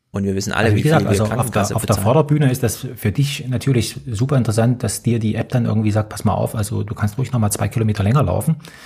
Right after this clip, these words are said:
Speaker 1: Ja.
Speaker 2: Und im Hintergrund ist es aber dann, sag ich mal, für andere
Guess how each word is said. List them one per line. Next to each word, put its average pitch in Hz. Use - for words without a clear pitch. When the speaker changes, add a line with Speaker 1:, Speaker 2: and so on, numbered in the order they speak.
Speaker 1:
Ja. 101
Speaker 2:
Und 104
im 92
Hintergrund 131
ist 104
es 110
aber 113
dann, 107
sag 101
ich 101
mal, 104
für 104
andere 107